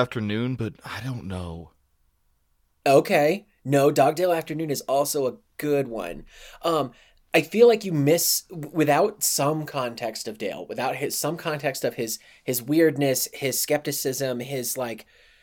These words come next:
Speaker 2: uh, pr-, pr-, proclivity, I don't know what the fuck word I'm looking for here.
Speaker 1: <laughs>
Speaker 2: His penchant for, like, believing in fucking conspiracies and
Speaker 1: Yeah.
Speaker 2: being led on by, led on by people. Um, without that,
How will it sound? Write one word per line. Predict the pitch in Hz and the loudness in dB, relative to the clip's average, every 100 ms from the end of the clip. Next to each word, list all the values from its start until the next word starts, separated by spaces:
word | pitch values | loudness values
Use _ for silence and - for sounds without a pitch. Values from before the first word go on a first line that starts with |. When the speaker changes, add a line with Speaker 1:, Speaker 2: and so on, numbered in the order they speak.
| _ _ - | _ _ 0
Speaker 2:
uh, | 160 | 0
pr-, | - - 165 - | 0 -14 -20 -6
pr-, | - 143 _ _ _ 156 | -6 -6 _ _ _ -20
proclivity, | - 151 139 - 147 151 151 147 143 139 _ _ _ | -10 -8 -6 -2 -2 -2 -2 -2 -2 -6 _ _ _
I | 131 | -4
don't | 110 - | -4 -6
know | 110 | -8
what | 104 | -10
the | 110 | -8
fuck | 110 107 | -10 -6
word | 113 98 | -6 -6
I'm | 107 | -6
looking | 107 110 107 | -12 -14 -10
for | 104 107 | -8 -8
here. | 110 104 104 208 | -6 -6 -6 -6
Speaker 1:
<laughs> | - | -2
Speaker 2:
His | 143 | -2
penchant | - 185 180 180 - | 0 0 2 -2 0
for, | 156 | 2
like, | 147 131 | 4 4
believing | 147 139 143 139 135 | 2 4 2 2 -4
in | 123 | -4
fucking | 131 127 120 | -4 -4 -10
conspiracies | 113 107 - 120 123 - 127 127 | -10 -10 -6 -6 -6 -6 -8 -8
and | 117 117 | -8 -6
Speaker 1:
Yeah. | 175 123 82 | 0 0 0
Speaker 2:
being | 113 | -4
led | 117 | -6
on | 110 117 | -6 -6
by, | 117 - | -8 -8
led | 131 123 | -4 -2
on | 117 120 | -2 -4
by | 123 | -8
people. | 135 131 139 139 _ - - - _ 147 | -6 -6 -6 -8 _ -20 -20 -20 _ -4
Um, | 131 113 101 98 _ _ _ _ _ _ _ _ _ _ _ _ _ _ - _ | -2 -2 -8 -14 _ _ _ _ _ _ _ _ _ _ _ _ _ _ -20 _
without | 175 151 139 190 147 135 | 2 4 6 6 4 -2
that, | 123 160 | 0 0